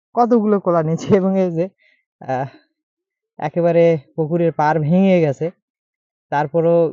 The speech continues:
গাছগুলো এখনো কিছু হয় নাই। এবং এই গাছগুলোতে আমরা কোনো ধরনের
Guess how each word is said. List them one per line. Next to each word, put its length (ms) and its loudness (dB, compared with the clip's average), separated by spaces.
গাছগুলো 400 -4
এখনো 360 -4
কিছু 280 -10
হয় 200 -6
নাই। 240 -8
এবং 260 -2
এই 120 2
গাছগুলোতে 580 2
আমরা 260 0
কোনো 280 0
ধরনের 480 0